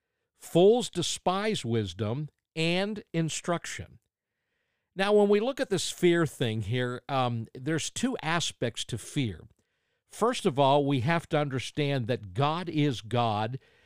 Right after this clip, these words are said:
and we're not. And there should be within us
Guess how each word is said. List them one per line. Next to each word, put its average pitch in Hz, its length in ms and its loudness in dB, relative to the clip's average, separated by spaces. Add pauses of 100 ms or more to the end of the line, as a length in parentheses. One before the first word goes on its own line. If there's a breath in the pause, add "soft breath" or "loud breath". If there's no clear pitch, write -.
(300 soft breath)
and 127 180 0
we're 156 200 4
not. 147 500 0 (520)
And 139 200 -2
there 143 180 2
should 233 560 0
be 143 480 2 (880)
within 185 480 0
us 123 400 0